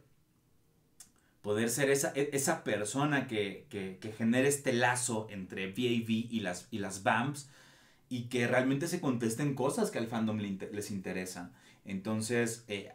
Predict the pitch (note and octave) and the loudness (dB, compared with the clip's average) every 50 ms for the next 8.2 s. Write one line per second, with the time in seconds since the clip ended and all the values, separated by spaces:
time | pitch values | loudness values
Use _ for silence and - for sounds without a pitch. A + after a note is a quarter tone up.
0 | - - A#2+ A2+ A2+ - D3 D#3 D#3+ C3+ B2+ A2+ A#2 A#2+ C3 C3 B2+ B2 B2 C3 | -14 -8 -6 -4 -2 0 2 2 2 2 2 2 4 4 4 4 4 2 2 0
1 | - A2+ G#2+ A2+ A#2 B2 A#2 A2 A2 A2 A2+ A#2 A#2+ B2 B2 B2 B2 A#2+ A#2 A#2 | -2 0 0 2 4 4 4 4 4 2 4 4 2 2 2 2 2 4 4 4
2 | A2+ G#2 G2+ G2 - - - - - _ - A2+ B2 B2 A#2+ A2+ A2+ A#2 A#2+ A2+ | 4 4 2 0 -4 -12 -20 -20 -14 _ 0 0 2 4 4 4 4 4 4 2
3 | A2+ G#2+ A#2 C3 D#3 F3+ F3 - - E3+ D#3+ D#3+ D#3 D#3+ E3 D#3 C3 C3 A#2 G#2+ | 2 2 2 4 4 4 2 2 2 2 2 4 4 2 2 2 0 -2 -2 -2
4 | - A2 G#2+ A2 A#2 A#2+ A#2 A2+ - - - A#2+ A2 A2+ A#2+ D3+ E3+ F3+ F3+ F3 | -2 -4 0 0 2 2 0 -2 -4 -8 -6 -2 0 0 2 4 4 4 4 4
5 | E3 D#3 D3 C#3+ D3+ D3 A#2 A2 G2+ G#2 A#2+ B2 A#2+ B2 B2+ C3 - A2+ G#2+ G#2 | 4 4 4 4 2 0 -4 -6 -2 0 2 4 6 6 6 4 2 0 -2 -2
6 | G2 A2+ A2 A2 A2 B2+ C3 C3 C3 B2+ A2+ A#2+ A#2 A#2 C#3 C3+ - A#2 A2 G#2+ | 0 0 0 0 2 2 2 2 2 2 0 0 -2 -4 -6 -6 -4 -4 -2 -2
7 | G#2+ G#2+ A#2+ A#2+ A#2 A2+ G#2 - - A2 G#2+ G#2+ G#2+ - A2 G2+ G2 G2 G#2+ A2 | -2 -2 -2 -4 -4 -6 -6 -6 -4 -2 -2 -2 -2 -4 -4 -4 -2 0 0 2
8 | A2+ G#2+ G#2+ | 0 0 -2